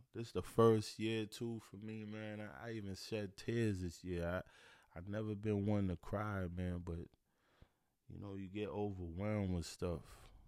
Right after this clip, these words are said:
and stuff that you put away from the past, it could reappear because you put it away. You know, it could reappear, and I'm learning that as a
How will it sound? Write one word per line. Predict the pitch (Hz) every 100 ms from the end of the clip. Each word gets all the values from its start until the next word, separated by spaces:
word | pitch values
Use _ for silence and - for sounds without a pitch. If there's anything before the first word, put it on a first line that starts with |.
| - - _ _ _ 87
and | 76
stuff | - 92 98 92 - - _ _ _ _ _ _ -
that | 82 -
you | 98
put | - 98
away | 92 90 90
from | 87 87 85
the | 80
past, | - 98 104 104 92 85 - - _ _ _ _ _ _ 98
it | -
could | 92 85
reappear | 92 90 85 - 104 98
because | 87 85 90 87
you | 87
put | 82 95 87
it | 85
away. | 82 82 104 95 - - - _ _ _ _ _ _ _ _ _ _ _ _ _ 87
You |
know, | 85 85
it | -
could | 85 85
reappear, | 90 85 - 101 95
and | 87 85
I'm | 82 82
learning | 95 101 92 85 87
that | 90 90 - - - _ _ _ _ _ _ _
as | 85
a | 80